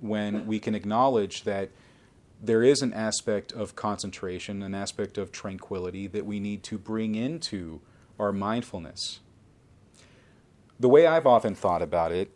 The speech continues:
is, if we imagine the, the mind to be a boat, uh, adrift at sea, then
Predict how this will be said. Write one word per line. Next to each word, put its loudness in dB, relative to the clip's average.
is, 4
if 6
we 6
imagine 2
the, 4
the 0
mind -2
to -6
be -2
a -2
boat, -2
uh, -4
adrift 0
at -10
sea, -6
then 4